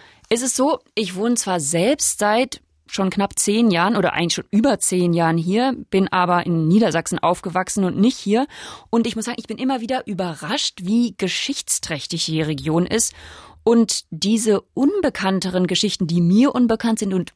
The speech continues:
Ihnen vielleicht auch, wo die Weltgeschichte ihre Spuren hier in Mitteldeutschland hinterlassen hat, die lasse ich mir in diesem Podcast erzählen.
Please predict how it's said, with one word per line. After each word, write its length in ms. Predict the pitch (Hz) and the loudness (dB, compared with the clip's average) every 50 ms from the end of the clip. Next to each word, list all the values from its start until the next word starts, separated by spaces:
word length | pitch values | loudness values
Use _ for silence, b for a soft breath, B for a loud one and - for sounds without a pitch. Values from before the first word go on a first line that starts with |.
| _ - | _ 2
Ihnen 160 | 226 247 277 | 2 4 4
vielleicht 440 | - - 185 175 165 - - - - | 2 0 0 -2 -2 -2 -6 -4 0
auch, 280 | 175 202 262 294 - B B B B B B B B B | 2 2 2 0 -2 B B B B B B B B B
wo 380 | - 170 180 208 220 226 220 - | -2 2 4 4 6 4 4 2
die 260 | 180 170 180 180 151 | 0 0 -2 0 2
Weltgeschichte 720 | 170 180 220 262 - - 277 - - 254 240 - - 254 | 2 2 2 0 0 -2 -2 0 0 -2 -2 -2 -4 -4
ihre 320 | - - 202 202 185 185 180 | -4 -2 -2 0 0 0 -2
Spuren 400 | - - - 208 226 247 262 247 | -4 -4 -2 0 2 2 2 2
hier 180 | 220 214 208 | 2 2 2
in 80 | 196 185 | 2 0
Mitteldeutschland 520 | 190 190 240 220 220 202 202 - 220 214 | 0 -2 -2 0 0 0 0 0 0 0
hinterlassen 540 | 202 180 - 190 165 170 202 - - 277 247 | 0 0 -2 -2 -2 0 0 2 2 2 2
hat, 200 | 247 247 240 B B B B B B B B B B B - 233 | 0 0 -2 B B B B B B B B B B B 0 2
die 220 | 262 294 359 - - | 2 2 2 0 -2
lasse 240 | 190 233 214 - 247 | 0 0 0 0 0
ich 80 | - | 0
mir 300 | 214 214 226 226 226 - | 0 0 2 0 0 0
in 240 | 196 185 180 180 165 | 0 0 2 2 2
diesem 240 | 160 208 214 208 202 | 0 0 0 0 -2
Podcast 480 | - 196 185 - - 190 175 170 - | -2 -4 -6 -6 -6 -4 -4 -4 -4
erzählen. 460 | - 175 170 - - 151 139 147 185 | -6 -6 -4 -4 -4 -4 -6 -10 -12